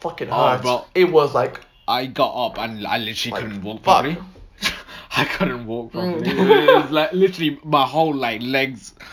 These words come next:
Speaker 2: my, like, hip and under was literally numb.
Speaker 1: My ass was flat.
Speaker 2: <laughs> Yeah.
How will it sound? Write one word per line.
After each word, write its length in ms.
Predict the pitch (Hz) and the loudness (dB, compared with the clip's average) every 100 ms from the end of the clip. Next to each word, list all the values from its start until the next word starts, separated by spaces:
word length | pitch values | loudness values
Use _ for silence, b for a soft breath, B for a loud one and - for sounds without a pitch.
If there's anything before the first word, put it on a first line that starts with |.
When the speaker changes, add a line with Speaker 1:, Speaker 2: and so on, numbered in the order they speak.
| B | B
Speaker 2:
my, 280 | 123 113 117 | -2 -2 -2
like, 220 | 120 110 | -4 -4
hip 320 | - - 180 170 | -4 -2 0 0
and 120 | 135 | -2
under 280 | 135 117 104 | -2 -4 -8
was 160 | 104 | -6
literally 300 | 113 107 110 | -8 -10 -8
numb. 260 | 104 92 92 151 | -6 -8 -10 0
Speaker 1:
My 160 | 165 | 0
ass 360 | 156 180 180 175 | 6 8 8 6
was 120 | 160 | -4
flat. 380 | - 170 135 - 160 180 | 2 6 6 4 -2 -2
Speaker 2:
<laughs> 60 | - B B 254 B | -6 B B -14 B
Yeah. 360 | 107 110 98 | -8 -6 -10